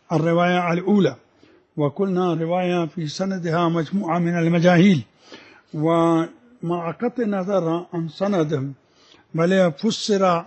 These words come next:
التعمير ويعمر ويعمر في المتردد متع-، جاء في الرواية متع-، متكررين. هذه فسر بهم التر-، التجديد بعدها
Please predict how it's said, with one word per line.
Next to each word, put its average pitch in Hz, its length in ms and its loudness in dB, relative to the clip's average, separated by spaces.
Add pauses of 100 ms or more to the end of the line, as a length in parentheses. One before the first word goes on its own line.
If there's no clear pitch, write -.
التعمير 156 800 2
ويعمر 160 880 2
ويعمر 156 840 2 (280)
في 170 260 0 (340)
المتردد 156 880 0 (160)
متع-، - 400 -6
جاء 175 540 0
في 160 140 -4
الرواية 165 600 0
متع-، 151 460 -6 (360)
متكررين. 170 880 4 (500)
هذه 196 760 0 (100)
فسر 190 640 -6 (380)
بهم 180 520 4 (840)
التر-، 165 560 2
التجديد 160 800 2
بعدها 185 640 2